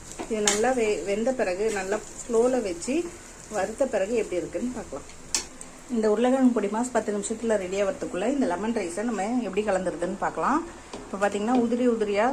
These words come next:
சாதம் வந்து வெடிச்சு வச்சிருக்கேன். இந்த சாதத்தை வந்து இதுல சேர்த்துக்கலாம். எல்லா சாதத்தையும் சேர்த்துட்டு எப்படி இருக்குன்னு பார்க்கலாம். இப்போ எல்லா சாதத்தையும் சேர்த்தாச்சு. இதை நல்லா அடியில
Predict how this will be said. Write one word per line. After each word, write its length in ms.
சாதம் 320
வந்து 160
வெடிச்சு 300
வச்சிருக்கேன். 480
இந்த 180
சாதத்தை 460
வந்து 260
இதுல 300
சேர்த்துக்கலாம். 640
எல்லா 200
சாதத்தையும் 560
சேர்த்துட்டு 440
எப்படி 240
இருக்குன்னு 320
பார்க்கலாம். 320
இப்போ 200
எல்லா 160
சாதத்தையும் 520
சேர்த்தாச்சு. 480
இதை 180
நல்லா 340
அடியில 300